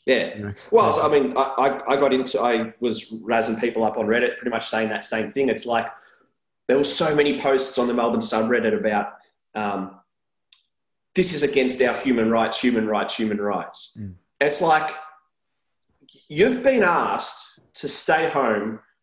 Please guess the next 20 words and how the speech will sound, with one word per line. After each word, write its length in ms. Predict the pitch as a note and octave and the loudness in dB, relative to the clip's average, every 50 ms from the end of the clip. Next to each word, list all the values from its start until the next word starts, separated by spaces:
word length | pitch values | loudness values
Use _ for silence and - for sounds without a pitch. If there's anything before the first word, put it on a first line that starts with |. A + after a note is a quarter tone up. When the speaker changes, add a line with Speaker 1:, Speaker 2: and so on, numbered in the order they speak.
| _ _ - | _ _ -10
Speaker 1:
for, 360 | - - B2+ A#2+ A#2 A2+ G#2+ | -2 0 2 4 4 4 2
it's 100 | A2 - | 2 2
gonna 120 | D#3 C#3+ | 2 2
be, 220 | C3+ A#2+ A2+ - - | 2 2 0 -4 -8
it's 80 | - - | -6 -2
gonna 100 | C#3 B2 | -2 0
be 80 | A#2 A2 | 0 0
eight 220 | G2+ G2 G2 - G2 | 0 0 -2 -2 -2
weeks 220 | F#2+ F#2+ - - | -4 -6 -6 -8
probably. 400 | - - - E2 - A2+ C3 C3 - _ _ _ - | -10 -10 -8 -6 -6 -6 -6 -6 -10 _ _ _ -14
Speaker 2:
Mm. 220 | A2+ A#2 G#2+ G2 F2+ | -10 -8 -6 -4 -2
Speaker 1:
For 120 | C#3+ C#3+ - | -2 0 2
eight 260 | D#3 F3+ F#3 F3+ D3+ D3 | 2 2 2 0 2 2
weeks, 680 | C#3+ - - G#2+ - - - - - - - - _ _ _ - | 2 2 2 -2 -4 -8 -10 -10 -10 -12 -16 -20 _ _ _ -4
like, 340 | B2 A#2 A2+ A2 A2 - - - - - _ _ _ _ _ _ _ _ | 0 0 0 0 -2 -6 -12 -16 -18 -20 _ _ _ _ _ _ _ _
you're 200 | - C3 C#3 C3+ | 0 2 2 2
getting 480 | - D3 C#3+ C#3+ C#3+ C#3 C3+ B2+ C3 - | 4 2 2 4 2 2 0 0 -2 -6
fifteen 480 | - - - F3 F3+ - - G3+ G3 F#3+ | -8 -4 -2 0 0 0 2 0 2 2
hundred 300 | F3+ F#3 F#3 F3+ F#3 - | 2 0 0 0 0 0
dollars 320 | E3 D#3 D3+ D3 C#3 - | 0 2 4 4 2 2